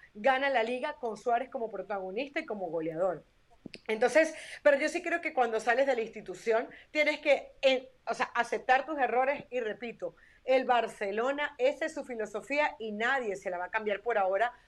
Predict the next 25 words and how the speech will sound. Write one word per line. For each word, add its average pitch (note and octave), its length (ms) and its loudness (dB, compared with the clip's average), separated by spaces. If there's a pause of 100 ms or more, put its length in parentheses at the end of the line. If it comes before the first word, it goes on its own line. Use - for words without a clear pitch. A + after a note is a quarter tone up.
(140)
porque C4+ 380 4
le A3 160 2
dio A3 200 0
resultados. E3+ 680 -6 (120)
Xavi C#4 400 4
hoy C4 220 2
es B3+ 80 4
un A#3 140 -8
convencido G#3+ 580 -4
de C#4 160 6
eso E4+ 240 -2 (280)
y D#4 200 2
yo D4 160 4
sí D4+ 200 -6
creo G3+ 440 2 (260)
que G#3+ 140 0
con G#3 200 -2
un C#4+ 200 -2
buen C#4+ 200 2
trabajo A3+ 560 4 (140)
y A3+ 140 -10
una C#4 320 -4
que A3 80 -8
otra A3+ 180 -4
incorporación, G#3+ 760 -4